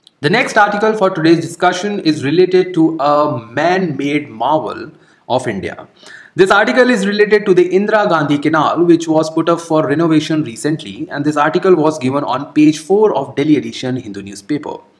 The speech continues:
The context of the article is straightforward, that a small section of Indira Gandhi Canal was restored. However,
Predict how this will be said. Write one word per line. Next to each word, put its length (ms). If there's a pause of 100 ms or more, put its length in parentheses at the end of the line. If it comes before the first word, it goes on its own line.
(640)
The 80
context 400
of 100
the 60
article 420
is 240
straightforward, 720 (300)
that 180
a 100
small 360
section 340
of 120
Indira 240
Gandhi 220
Canal 360
was 300
restored. 500 (480)
However, 540